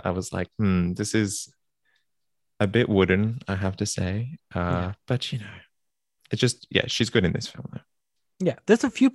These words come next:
Speaker 2: like, I forgot that M. Emmett Walsh was the swim coach, and
Speaker 1: Yeah,
Speaker 2: when
Speaker 1: it's
Speaker 2: he showed
Speaker 1: really
Speaker 2: back, I was like, "Hey,
Speaker 1: <laughs> rare.
Speaker 2: M. Emmett Walsh,
Speaker 1: Yeah.
Speaker 2: glad to see you in this movie." Or, um, this is gonna be a very deep pull, but one of his friends, like, the, the sort of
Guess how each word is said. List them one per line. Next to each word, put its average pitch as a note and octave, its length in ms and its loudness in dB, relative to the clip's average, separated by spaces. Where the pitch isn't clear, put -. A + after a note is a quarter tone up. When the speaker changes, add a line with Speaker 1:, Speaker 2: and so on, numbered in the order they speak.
Speaker 2:
like, F3 140 8
I F#3 100 8
forgot F#3+ 320 6
that D#3 180 4
M. C#3+ 160 4
Emmett C#3 240 2
Walsh B2 400 -2
was C3 220 -2
the - 120 -2
swim A#2+ 320 -4
coach, - 540 2
and A#2+ 340 0
Speaker 1:
Yeah, F#2 320 4
Speaker 2:
when A2 120 -4
Speaker 1:
it's C3+ 80 0
Speaker 2:
he C#3 120 0
showed G#2 100 2
Speaker 1:
really C#3+ 100 8
Speaker 2:
back, C#3+ 180 6
I F3+ 60 8
was G3+ 140 6
like, A#3 120 2
"Hey, G3+ 320 8
Speaker 1:
<laughs> - 20 0
rare. D3 120 2
Speaker 2:
M. F#3+ 80 2
Emmett G#3+ 280 0
Walsh, F3 440 2
Speaker 1:
Yeah. D3+ 240 0
Speaker 2:
glad A3+ 220 6
to A3 60 4
see A#3 180 2
you A3 180 6
in D3 120 4
this A#2+ 180 -6
movie." A2+ 360 -8
Or, D3 260 8
um, B2+ 340 6
this D#3+ 180 2
is E3+ 100 2
gonna D3 180 6
be C3+ 140 4
a B2 60 6
very C#3 280 4
deep B2+ 320 -2
pull, B2 180 -2
but B2+ 180 -2
one D3+ 200 4
of E3 80 2
his D#3 180 0
friends, C#3+ 760 -2
like, C3+ 180 0
the, B2+ 220 -2
the B2 280 -4
sort B2 160 -2
of A#2 160 -8